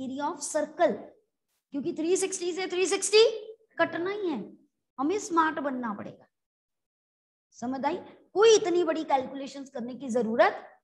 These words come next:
नहीं है। What you have to apply? Simple area of circle। Okay?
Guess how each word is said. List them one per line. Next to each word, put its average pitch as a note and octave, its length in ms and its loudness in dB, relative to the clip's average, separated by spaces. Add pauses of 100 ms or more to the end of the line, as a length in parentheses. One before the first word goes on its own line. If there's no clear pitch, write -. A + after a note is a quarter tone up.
(240)
नहीं D4 420 -4
है। F3+ 120 -4 (500)
What D4 260 -6
you D4+ 240 -2 (140)
have B3+ 340 -2
to C#4+ 140 -4
apply? A3 340 -2 (380)
Simple E4+ 520 0 (480)
area A3+ 320 -4
of A#3 160 -2 (600)
circle। - 480 -12 (1400)
Okay? E4 240 -10